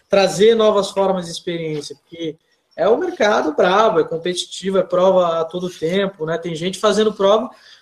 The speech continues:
pô, com valores de inscrição inexplicáveis, né? A pessoa, ela, ela não tá sendo sustentável no modo de ser do negócio. Muitas empresas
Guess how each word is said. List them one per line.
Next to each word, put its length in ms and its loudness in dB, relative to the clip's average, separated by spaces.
pô, 240 6
com 400 -8
valores 380 0
de 80 -4
inscrição 680 -4
inexplicáveis, 1000 -4
né? 180 -8
A 40 -6
pessoa, 380 -6
ela, 220 0
ela 200 0
não 160 -2
tá 180 2
sendo 460 0
sustentável 1000 0
no 140 -4
modo 380 -4
de 80 -18
ser 160 -8
do 100 -12
negócio. 500 -4
Muitas 280 -10
empresas 880 -6